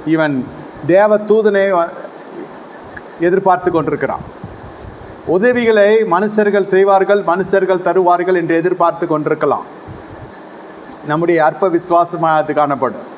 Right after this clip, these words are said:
இனி வருகிற நாட்கள் உங்கள் பார்வைகள் மனுஷர் மீது அல்லாமல் தெய்வத்தின் மீது வருகிற பொழுது தேவன் தம்முடைய சேனைகளை அனுப்புகிறதை நீ காணப்போகிறார்.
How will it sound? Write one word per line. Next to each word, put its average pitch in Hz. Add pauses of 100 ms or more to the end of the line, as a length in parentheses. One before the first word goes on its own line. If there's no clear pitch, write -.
(420)
இனி 208
வருகிற 202
நாட்கள் 214
உங்கள் 196
பார்வைகள் 208
மனுஷர் 202
மீது 190
அல்லாமல் 180
தெய்வத்தின் 190
மீது 185
வருகிற 170
பொழுது 151 (520)
தேவன் 214
தம்முடைய 180
சேனைகளை 202
அனுப்புகிறதை 180
நீ 170
காணப்போகிறார். 143